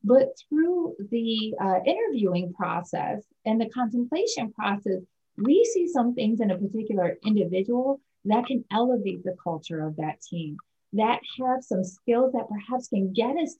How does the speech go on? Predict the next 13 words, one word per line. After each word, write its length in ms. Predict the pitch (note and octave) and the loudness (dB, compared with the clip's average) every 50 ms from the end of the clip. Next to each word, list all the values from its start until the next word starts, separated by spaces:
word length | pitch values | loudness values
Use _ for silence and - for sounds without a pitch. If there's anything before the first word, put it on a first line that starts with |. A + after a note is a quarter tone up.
| - | -6
to 200 | - G3+ F#3+ F3+ F3 | -2 -2 0 2 2
that 200 | F#3 F#3+ F#3 F#3 | 0 0 0 -4
next 340 | F#3 F3+ F#3 F#3 F#3 - - | -2 -2 -2 -4 -4 -12 -12
level 380 | - E3+ F3 F3+ F3+ F#3+ F3+ F3+ | -4 -2 -2 0 2 2 2 2
of 180 | F3+ F3 F3 - | 0 0 -2 0
where 220 | F#3 F3 F3 E3+ | 2 2 2 2
we 200 | E3+ F3 F3 F3 F3 - | 2 -2 -2 -2 -4 -4
wanna 300 | E3+ E3 E3 E3 E3+ D#3 - | -6 -6 -6 -6 -6 -6 0
go. 460 | F#3 F3+ F#3+ A3 G3 D#3+ D#3 - - _ _ _ _ _ _ _ - | 0 2 2 2 0 -2 -4 -8 -16 _ _ _ _ _ _ _ -2
That's 360 | G3 A3+ B3 D#4 G#4 G#4+ - | 2 4 4 4 2 0 -2
the 160 | - C4+ A#3+ B3 | 0 0 0 0
thing 360 | - G#3+ F#3 F3+ F3 F3 E3+ - | 0 -2 -2 0 0 -2 -2 0
I 140 | F3 F#3+ | 0 0